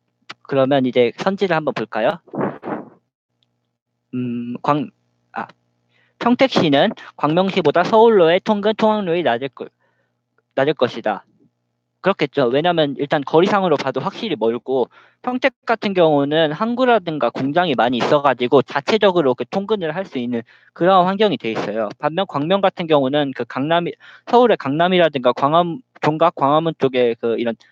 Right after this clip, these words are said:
흔히 우리가 말하는 씨비디, 중심 업무 지구 쪽으로 그 많이 출퇴근을 하는 편입니다. 그 통-, 통학 같은 경우도 그렇겠죠. 그리고 니은 양평구는 평택시보다 인구 밀도가 낮을 것이다. 일단 군하고 시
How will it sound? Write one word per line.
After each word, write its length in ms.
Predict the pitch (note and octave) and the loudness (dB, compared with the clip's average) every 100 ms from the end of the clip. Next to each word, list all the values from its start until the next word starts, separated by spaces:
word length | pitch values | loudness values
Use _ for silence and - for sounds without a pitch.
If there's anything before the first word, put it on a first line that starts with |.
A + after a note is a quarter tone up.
| _ _ - | _ _ -6
흔히 180 | G#3 | -2
우리가 260 | C3+ C3+ C3 | 0 0 0
말하는 540 | A#2 A#2+ A#2 A#2 A#2 C3 | 2 2 2 0 -4 -4
씨비디, 420 | G#3 G3+ F3+ A2+ | -6 -8 -10 -10
중심 300 | - D3+ G3 | -6 -4 0
업무 240 | F3 D#3+ | 0 0
지구 340 | D3 B2+ - A#2+ | -4 -6 -4 -4
쪽으로 500 | - A#2 A2+ B2+ A#2 | -2 -2 2 6 6
그 100 | A2+ | 4
많이 460 | G#2 G#2+ A2 G#2 - | -4 -4 -4 -4 -6
출퇴근을 480 | - F#3 G3+ D3+ B2 | -4 -2 -2 -2 -2
하는 160 | D3 D3+ | -2 -4
편입니다. 480 | C3+ G#2+ G2 G2 - _ _ - | -6 -6 -8 -10 -10 _ _ -10
그 80 | C3 | -2
통-, 220 | A3+ A3+ - - | 0 0 -4 0
통학 220 | A#3 B3+ | 2 2
같은 240 | A3 A3 | 0 -2
경우도 560 | F#3+ E3 C#3+ B2 A2+ A2 | 2 4 4 4 4 2
그렇겠죠. 480 | - A#2 A2 - D#3+ - _ _ _ _ _ _ _ _ _ _ - | 0 -4 -4 -4 -4 -4 _ _ _ _ _ _ _ _ _ _ -8
그리고 340 | D#3 D#3 C3+ B2 _ _ _ | -4 2 2 0 _ _ _
니은 240 | D3 C3+ B2+ | 2 4 4
양평구는 720 | D3 G#3 A3 G#3 F#3 G3+ A#3+ - - | 0 2 2 4 4 2 0 -8 -2
평택시보다 680 | B3 B3 - G#3 F3 F#3 | -2 -2 -4 -2 2 2
인구 320 | G3 C#3 D3 F3 | 2 0 0 0
밀도가 260 | E3+ C#3 A2+ | 0 0 0
낮을 160 | A2+ | -2
것이다. 380 | - A2 - - _ _ _ | -6 -8 -10 -14 _ _ _
일단 280 | F3+ G#3+ A3 | -2 0 -2
군하고 460 | - F3+ A3+ A#3+ F#3 | -2 0 0 2 0
시 320 | E3+ A#3 C3 | 0 -2 -4